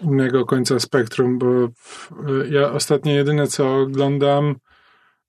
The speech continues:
to coś, czego potrzebuję, żeby leciało w tle, kiedy robię inne rzeczy. Więc z jakiegoś powodu postanowiłem, e, zacząć oglądać od początku,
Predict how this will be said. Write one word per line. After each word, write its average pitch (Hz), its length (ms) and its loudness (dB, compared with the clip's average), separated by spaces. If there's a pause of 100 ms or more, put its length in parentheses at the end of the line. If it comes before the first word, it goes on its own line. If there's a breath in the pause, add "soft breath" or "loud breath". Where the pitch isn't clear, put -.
(200)
to 135 300 0
coś, 139 420 -2
czego 143 240 0
potrzebuję, 156 600 0
żeby 151 220 -2
leciało 151 460 2
w - 120 -14
tle, 151 360 0
kiedy 127 640 0 (380)
robię 139 340 -2
inne 143 340 -2
rzeczy. 147 540 2 (880 soft breath)
Więc 147 500 -2
z 147 100 -10
jakiegoś 190 320 0
powodu 180 420 0
postanowiłem, 160 1040 -2 (240)
e, 143 40 -6 (440)
zacząć 139 480 -4
oglądać 143 440 -2
od 143 100 -8
początku, 139 760 0